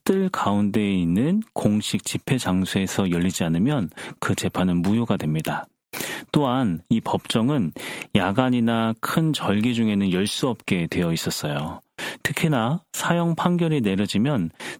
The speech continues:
집행전에 반드시 하룻밤을 보내게 되어 있었지만 예수님을 죽이는 것에 혈안이 되었던 종교 지도자들은 이 모든 절차를 다 무시한 채 억지로 억지로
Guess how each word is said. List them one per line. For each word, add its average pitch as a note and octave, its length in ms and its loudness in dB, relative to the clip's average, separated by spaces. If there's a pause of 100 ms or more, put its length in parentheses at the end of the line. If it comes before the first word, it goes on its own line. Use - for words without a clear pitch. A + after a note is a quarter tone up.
집행전에 B2 580 0
반드시 A#2 840 0
하룻밤을 B2+ 580 0
보내게 F#2 360 0
되어 F2 200 0
있었지만 G2 680 -2 (520)
예수님을 A2+ 440 2
죽이는 A2 360 0
것에 G#2+ 320 0
혈안이 E3+ 440 0
되었던 A#2 520 0
종교 G2+ 380 0
지도자들은 G2 720 0 (400)
이 C#3 140 4
모든 A#2 320 2
절차를 G2 460 -2
다 - 260 -2
무시한 F#2 460 0
채 D3+ 260 0 (360)
억지로 C#3+ 600 0
억지로 G2 480 -2